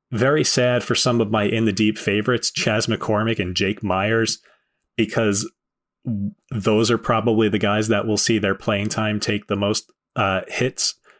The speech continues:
from, uh, Trey Mancini being present.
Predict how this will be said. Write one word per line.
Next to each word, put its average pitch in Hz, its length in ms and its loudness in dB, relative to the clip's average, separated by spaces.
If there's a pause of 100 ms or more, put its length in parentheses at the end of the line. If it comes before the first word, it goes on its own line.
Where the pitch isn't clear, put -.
(100)
from, 127 520 0 (160)
uh, 127 180 0
Trey 135 220 0
Mancini 139 420 0
being 143 260 0
present. 151 460 0